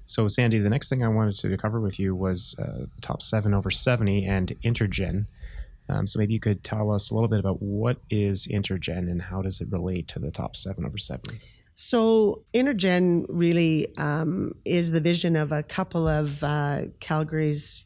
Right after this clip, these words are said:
Speaker 2: great titans, actually, Jim Gray and Brian Faleski. And, and it did begin with the top seven over seventy event that, uh, took place in October of twenty seventeen.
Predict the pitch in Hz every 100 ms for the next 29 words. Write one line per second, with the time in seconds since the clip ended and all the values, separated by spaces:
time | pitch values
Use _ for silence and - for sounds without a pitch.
0 | - - 160 156 - - 170 160 - 127
1 | - 131 - 156 156 160 156 143 151 151
2 | 143 135 - 147 151 156 151 151 143 139
3 | 143 147 147 151 139 143 - 143 160 156
4 | 147 - - - - - 190 202 185 247
5 | 208 175 170 170 156 - 170 - 175 165
6 | - - 165 160 156 147 156 156 151 151
7 | 147 147 151 - - 160 151 151 - -
8 | - 151 - 175 - - 160 151 156 -
9 | - 156 151 147 - 165 143 - - 170
10 | - 170 156 -